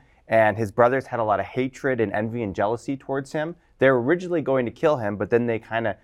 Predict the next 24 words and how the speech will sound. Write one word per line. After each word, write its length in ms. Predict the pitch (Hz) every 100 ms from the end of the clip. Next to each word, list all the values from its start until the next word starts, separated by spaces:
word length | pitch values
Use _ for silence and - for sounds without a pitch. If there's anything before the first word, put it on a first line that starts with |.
| _ -
captured 480 | 139 139 - 127
him 240 | 110 101 101
and 140 | 107
then 100 | 113
decided 420 | 120 117 120 120 113
to 80 | 98
sell 500 | - - 160 165 156
him 320 | 117 107 110 _ _
as 180 | 110 101
a 80 | 104
slave 400 | - 143 135 110
to 80 | 113
Egypt, 380 | 139 107 107
thinking, 280 | 113 110 117
"All 120 | 123
right, 200 | 123 107
well, 140 | 113 107
we'll 120 | 117
get 260 | 113 120 127
done 200 | 113 117
with 140 | 107
him 140 | 107
this 200 | 101 117
way. 180 | 104 95